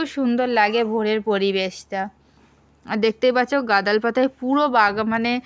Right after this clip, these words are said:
মাছার ইয়েগুলো পুরো ভরে গেছে, ওইগুলো আজকে দেখি ভাবছি তুলে একটু রান্না করব, দেখা যাক।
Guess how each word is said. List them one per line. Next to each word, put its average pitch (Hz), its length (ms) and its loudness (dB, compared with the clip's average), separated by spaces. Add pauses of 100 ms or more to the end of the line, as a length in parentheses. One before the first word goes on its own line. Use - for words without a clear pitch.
(340)
মাছার 233 640 2
ইয়েগুলো 247 400 2
পুরো 285 280 -2
ভরে 226 360 0
গেছে, 214 300 -2
ওইগুলো 208 320 -2
আজকে 214 280 0
দেখি 226 260 -2
ভাবছি 214 380 -2
তুলে 220 280 -2
একটু 208 220 -4
রান্না 208 360 0
করব, 214 340 -4
দেখা 196 340 -4
যাক। 240 280 -2